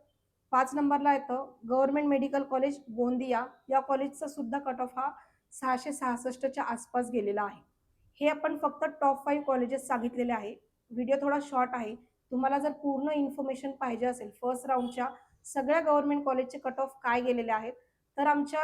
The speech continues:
डिस्क्रिप्शनमध्ये एक WhatsApp लिंक दिलेली आहे, त्याच्यावर तुम्ही जाऊन बघू शकताय. WhatsApp-ला आम्ही ते पेज टाकत आहोत, जे कट ऑफ वाईज दिलेलं आहे. ते सगळे तुम्हाला कट ऑफ फर्स्ट राऊंडचे मिळून जातील.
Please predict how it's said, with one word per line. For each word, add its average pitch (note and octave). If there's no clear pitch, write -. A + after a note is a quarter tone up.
डिस्क्रिप्शनमध्ये D4
एक D4
WhatsApp C#4
लिंक C#4
दिलेली C4+
आहे, C4+
त्याच्यावर C4+
तुम्ही C#4
जाऊन C4
बघू B3
शकताय. -
WhatsApp-ला C#4
आम्ही C#4
ते D4
पेज C#4+
टाकत C#4
आहोत, B3
जे C4+
कट C4
ऑफ C4+
वाईज B3
दिलेलं A#3+
आहे. G#3+
ते C4+
सगळे D4
तुम्हाला D4
कट C#4+
ऑफ C#4
फर्स्ट C4+
राऊंडचे C4
मिळून C4
जातील. B3